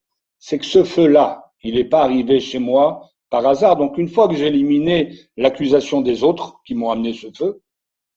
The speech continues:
et une fois que j'ai éliminé le jugement en me disant, « Mais c'est toi qui es pas bon, c'est pour ça que t'as déclenché un feu »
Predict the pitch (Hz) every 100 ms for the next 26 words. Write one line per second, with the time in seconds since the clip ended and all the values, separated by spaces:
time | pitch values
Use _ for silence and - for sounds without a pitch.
0 | _ _ _ _ - 139 170 165 226 202
1 | 170 165 170 156 - 151 175 170 170 165
2 | 160 143 135 156 139 156 156 135 139 139
3 | 135 127 156 202 214 - 139 123 120 -
4 | 120 127 107 _ _ 113 113 113 160 151
5 | 123 117 113 _ 113 113 - 104 - 202